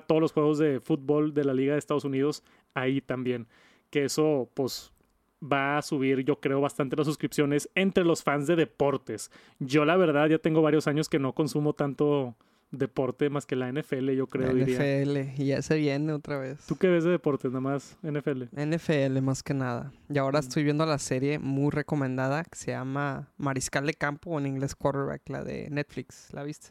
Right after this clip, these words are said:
Speaker 2: La
Speaker 1: No.
Speaker 2: produjo Peyton Manning y es como que el behind the scenes, o sea, el,
Speaker 1: Ah,
Speaker 2: la
Speaker 1: no
Speaker 2: vida
Speaker 1: sabía,
Speaker 2: personal
Speaker 1: güey.
Speaker 2: de los,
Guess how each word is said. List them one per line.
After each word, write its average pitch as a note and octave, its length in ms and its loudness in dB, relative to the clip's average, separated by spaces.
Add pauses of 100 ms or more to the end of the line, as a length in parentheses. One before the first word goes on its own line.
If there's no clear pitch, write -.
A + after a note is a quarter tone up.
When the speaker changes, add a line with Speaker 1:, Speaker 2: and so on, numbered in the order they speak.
(120)
Speaker 2:
La C#3 160 0
Speaker 1:
No. D3+ 80 0
Speaker 2:
produjo D3 480 4
Peyton D#3+ 420 0
Manning D#3 360 0 (400)
y C#3 160 4
es C3 120 2
como D3+ 320 0
que C#3 140 -2
el C3+ 80 -2
behind C3+ 460 -4
the C#3 60 -12
scenes, C3+ 440 -12
o C#3+ 40 -16
sea, C3 300 -8
el, C#3 140 -6 (140)
Speaker 1:
Ah, D#3+ 80 -6
Speaker 2:
la C#3 100 0
Speaker 1:
no C3+ 60 -2
Speaker 2:
vida C#3+ 160 4
Speaker 1:
sabía, D#3+ 160 4
Speaker 2:
personal C#3 520 0
Speaker 1:
güey. C#3 60 -6
Speaker 2:
de D3+ 80 -4
los, C#3+ 320 -8